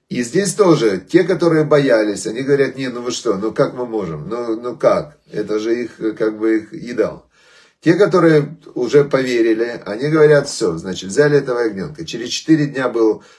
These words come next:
э, принесли жертву Песаха, этого ягнёнка, заж-, зажарили его на огне,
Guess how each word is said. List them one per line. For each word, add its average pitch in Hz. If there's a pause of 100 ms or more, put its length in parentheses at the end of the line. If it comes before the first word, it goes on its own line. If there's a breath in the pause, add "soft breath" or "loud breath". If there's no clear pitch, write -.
(120)
э, -
принесли 120
жертву 107
Песаха, 151 (360 loud breath)
этого 107
ягнёнка, 135
заж-, 104
зажарили 110
его 104
на 101
огне, 165